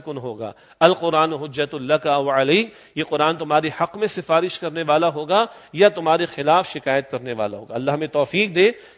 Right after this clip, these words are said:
کہ اس قرآن پاک کے حقوق کو ادا کرنے کی ہم کوشش کریں تاکہ کل شرمندگی نہ ہو، ندامت نہ ہو، اور یہ قرآن ہمارے حق میں سفارش کرنے والا ہو۔ ایک اور مقام یاد دہانی کے لیے میں نے تلا-، تلاوت کیا تھا،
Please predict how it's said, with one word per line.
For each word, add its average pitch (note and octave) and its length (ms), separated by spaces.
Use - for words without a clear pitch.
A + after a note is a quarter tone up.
کہ D#3 60
اس - 120
قرآن D3+ 320
پاک D3+ 240
کے D#3 140
حقوق E3 260
کو D#3 100
ادا D3 180
کرنے D3 280
کی C#3+ 160
ہم C3+ 80
کوشش C#3 380
کریں F3 280
تاکہ D3+ 260
کل F3 340
شرمندگی F3 600
نہ D#3 80
ہو، A#2+ 180
ندامت E3 500
نہ E3 60
ہو، C#3+ 240
اور D#3+ 100
یہ D#3+ 160
قرآن D#3 320
ہمارے D3+ 340
حق C#3+ 120
میں D#3+ 80
سفارش C#3+ 520
کرنے D3+ 360
والا A2 240
ہو۔ - 160
ایک E3+ 140
اور F#3+ 120
مقام F3 340
یاد D#3+ 220
دہانی C#3+ 320
کے D3+ 140
لیے C#3+ 120
میں C#3 100
نے C3+ 100
تلا-، B2+ 340
تلاوت B2+ 340
کیا C3+ 240
تھا، D3 200